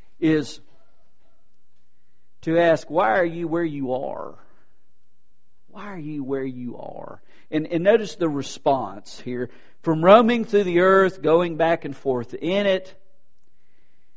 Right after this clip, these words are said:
He is not able to be everywhere at the same time, but he is able to be everywhere. He can zip from continent to continent, and, and, and he has a whole army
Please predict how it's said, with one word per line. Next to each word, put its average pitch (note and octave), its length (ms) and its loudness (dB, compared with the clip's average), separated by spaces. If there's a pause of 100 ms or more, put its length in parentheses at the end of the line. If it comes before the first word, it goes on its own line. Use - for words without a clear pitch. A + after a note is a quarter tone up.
(260)
He G#3+ 260 4
is E3+ 120 4
not G#3 200 6
able G3+ 280 8
to D#3 60 0
be D3+ 240 4
everywhere F3+ 480 6
at E3 140 6
the C#3 80 -4
same E3+ 400 -2
time, C#3+ 420 0
but B2+ 140 -4
he C#3+ 120 0
is B2+ 140 -4
able C3+ 300 0
to A#2+ 80 -8
be B2 260 -4
everywhere. A2+ 640 -4 (1700)
He C#3 80 -8
can C3+ 200 -4
zip B2+ 320 -2
from B2+ 120 -10
continent C3 540 -6
to C3+ 60 -12
continent, B2 600 -8
and, A2 160 -12 (300)
and, A2+ 180 -6
and B2 160 -2
he D3+ 160 2
has C#3+ 220 4
a B2+ 40 -2
whole C#3 440 0 (440)
army C#3 840 6